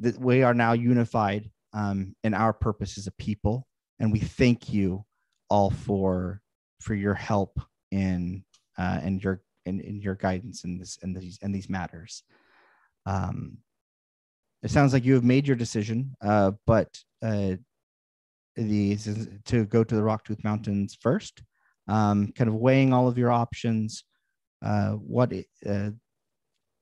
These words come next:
yeah, we would like to, we would like to aid you. Um, we can get you to the edge of our, um,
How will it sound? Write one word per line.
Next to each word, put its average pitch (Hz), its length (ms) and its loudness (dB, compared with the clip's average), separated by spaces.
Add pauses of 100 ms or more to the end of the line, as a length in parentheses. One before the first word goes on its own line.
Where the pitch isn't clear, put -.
(120)
yeah, 104 80 -8
we 113 160 0
would 131 180 2
like 123 200 0
to, 82 200 -6 (160)
we 120 140 -4
would 120 120 -2
like 117 160 0
to - 100 -10
aid 113 200 -4
you. 101 340 -4 (160)
Um, 101 520 -2
we 117 160 0
can 120 160 -2
get 123 200 -2
you 127 80 -6
to 120 120 -8
the 110 160 0
edge 123 220 0
of 113 100 -4
our, 104 420 -2 (460)
um, 98 540 -2